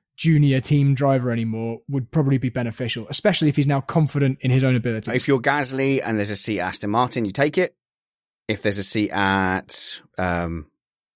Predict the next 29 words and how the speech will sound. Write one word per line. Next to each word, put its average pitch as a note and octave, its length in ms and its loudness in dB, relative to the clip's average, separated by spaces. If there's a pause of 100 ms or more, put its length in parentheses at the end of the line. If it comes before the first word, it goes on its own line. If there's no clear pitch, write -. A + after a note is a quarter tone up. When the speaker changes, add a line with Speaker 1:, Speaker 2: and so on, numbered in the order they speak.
(140)
Speaker 2:
Alpine, A#2 520 -2
you F#2+ 80 -8
take B2+ 320 -2
it. - 160 -6 (720)
Probably G2+ 300 0
the F#2+ 100 -4
top G2 200 -4
teams F#2 220 -4
are F2 40 -6
not F2 120 -6
gonna F2+ 140 -4
want F2+ 180 -4
him, F2 120 -6
and F2 120 -6
you E2 60 -8
wouldn't D#2+ 240 -6
want D#2+ 140 -10
the C#2+ 60 -14
teams, D2 380 -8 (100)
uh, D2+ 180 -10
below C#2+ 500 -8
that. C2+ 260 -16
But G2+ 80 -8
yes, G#2 220 -2
Gasly G2 420 -2
looking F#2+ 300 -6
strong F2+ 420 -2
once F#2 320 -2
again. G2 380 -4